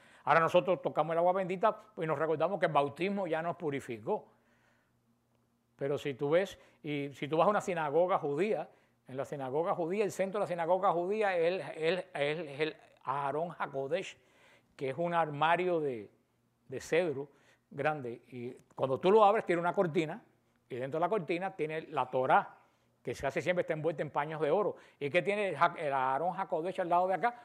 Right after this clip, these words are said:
Una lámpara roja con una vela siempre ardiendo en la sinagoga, igual que en la iglesia católica. Todo prefigura. Si tú ves, te acuerdas que entraba, eh, se entraba el al-, el, el mar de bronce,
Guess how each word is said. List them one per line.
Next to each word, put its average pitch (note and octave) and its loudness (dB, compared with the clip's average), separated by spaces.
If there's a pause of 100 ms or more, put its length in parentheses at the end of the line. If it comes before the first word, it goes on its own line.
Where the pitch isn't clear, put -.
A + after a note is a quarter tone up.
(140)
Una E3 -2
lámpara E3 2
roja D#3+ 2
con D3 -2
una D3+ -4
vela D#3 0
siempre D3 -4
ardiendo D3 -4 (300)
en C#3+ -8
la C#3+ -2
sinagoga, C#3 -2
igual D3 4
que F#3+ -4
en E3+ 0
la D#3+ 2
iglesia C#3 0 (800)
católica. B2+ 0 (2750)
Todo G3 0
prefigura. E3 -2 (180)
Si - -4
tú F#3+ 2
ves, A#3 0
te - 2
acuerdas F#3+ 2
que F#3 -2
entraba, F#3 4
eh, D3 -6
se - -6
entraba E3 4 (560)
el D3 2
al-, C3+ -2 (200)
el, B2 -4 (300)
el C#3 -6
mar E3 2
de F#3+ 0
bronce, D3+ 0